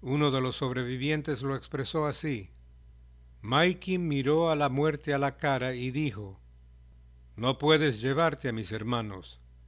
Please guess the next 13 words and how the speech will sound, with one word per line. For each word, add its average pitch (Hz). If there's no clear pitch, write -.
Yo 147
iré 120
en 104
su 120
lugar.'". 113
Es 190
el 214
heroísmo 165
como 135
el 120
de 120
Michael 147
Monsoor 123